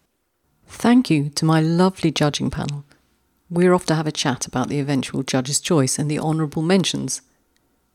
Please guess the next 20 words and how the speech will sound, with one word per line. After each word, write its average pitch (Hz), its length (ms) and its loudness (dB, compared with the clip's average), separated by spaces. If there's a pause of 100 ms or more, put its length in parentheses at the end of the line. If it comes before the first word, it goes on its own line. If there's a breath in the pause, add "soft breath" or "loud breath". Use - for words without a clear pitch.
You 208 180 4
will, 196 200 6
of - 100 -10
course, 139 320 0
find 160 320 0
out 131 240 -6
the - 100 -6
final 156 440 0
results 131 560 -4 (160)
in 214 180 6
Journal 139 380 0
three 135 480 -6 (340)
later 220 280 6
this 180 240 0
year 135 220 -2 (340)
or 214 200 6
early 151 280 0
next - 360 -6
year, 139 200 -8 (680)
which, - 320 -8